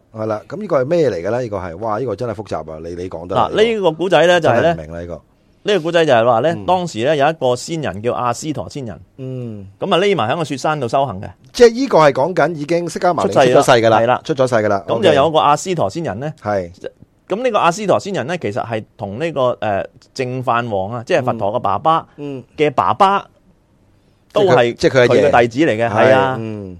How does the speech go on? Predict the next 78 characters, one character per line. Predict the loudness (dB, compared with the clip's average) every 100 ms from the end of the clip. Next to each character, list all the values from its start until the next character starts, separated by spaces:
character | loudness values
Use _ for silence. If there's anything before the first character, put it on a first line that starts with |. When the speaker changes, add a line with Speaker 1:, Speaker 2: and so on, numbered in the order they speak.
| -12
Speaker 2:
啊， | -8 -8 -8 _
佢， | -4 2
Speaker 1:
哇， | 4
Speaker 2:
佢 | 6
係 |
一 | 6
個 |
好 | 4 6 6
有 | 6
道 | 6 6
行 | 4 2
嘅。 | 0 -2 -6
Speaker 1:
噉 | -2
呢 | 2
個 | 2
人 |
咪 | 2 2
好， | 2
噉 |
呢 |
個 |
咪 |
可 |
以， | 2
可 | 2
以 | 4
Speaker 2:
好 |
老 | 4
㗎 | 4 4
啦。 | 6
Speaker 1:
好 | 8
老 | 8
喎。 | 8 4 0 -4
Speaker 2:
成 | -2
百 | 0 0
歲 | 0
㗎 | 4
啦 | 4
嘛。 | 4 0 -2 -8 -20 -20
Speaker 1:
哇。 | -18 -18 -16 -8
Speaker 2:
噉 | 0
佢 | 2
走 | 4
咗 | 4 4
落 | 2 -2
嚟。 | -4 -6 _ _ _ _
Speaker 1:
嚇。 | -8 -8 -10 _ _
Speaker 2:
佢 | -2 2
就， | 2 2 -2
即 | 2
係 | 4 4 0
知 | -2 2
道 | 2 4
呢 | 2
個 |
太 | 2 0
子 | 0
出 | -6
世 | -2 -2
呢， | -2
佢 | -2
就 |
嚟 | -2 -4
到 | -4 -6 -6 _
觀 | -8 -6
察 | -6 -4
咗 | -4
之 | -4 -2
後 | -2
呢， | -2 -6 _ _ _ _ _ _ _
佢 | -4
抱 | 2 4 4
起 |
咗 | 4 2
個 |
B | 0 -4
B | 0 2
啦， | 4 2